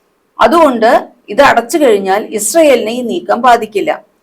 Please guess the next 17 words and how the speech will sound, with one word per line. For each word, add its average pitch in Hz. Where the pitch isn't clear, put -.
മാത്രമല്ല, 240
ഇത് 208
ബാധിക്കുന്നത് 220
ഇറാനെ 202
തന്നെയാണ്. 190
കാരണം 220
സ്വന്തം 220
സമ്പദ് 214
വ്യവസ്ഥയാണ് 208
ഇത് 190
ദോഷകരമായി 196
ബാധിക്കുക. 175
പ്രധാനമായിട്ടും 220
ചൈനയെ 254
ഇത് 220
ബ-, 214
ഏഹ്, 190